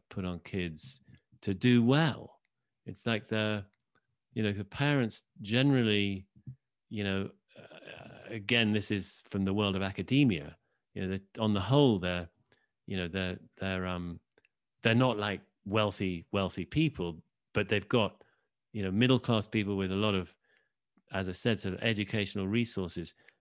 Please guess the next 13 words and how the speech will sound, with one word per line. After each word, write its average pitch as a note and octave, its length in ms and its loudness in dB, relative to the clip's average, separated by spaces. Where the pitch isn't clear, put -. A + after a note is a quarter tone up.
And A2+ 120 2
somehow, C#3 480 2
I C3 80 -6
don't D#3 160 0
know, C3 260 4
the, G#2+ 440 0
the, G#2 400 0
the G#2+ 420 -2
Oxfords C#3+ 500 -4
are A2 160 2
kind B2+ 240 0
of G#2 100 -2
a G2+ 220 -2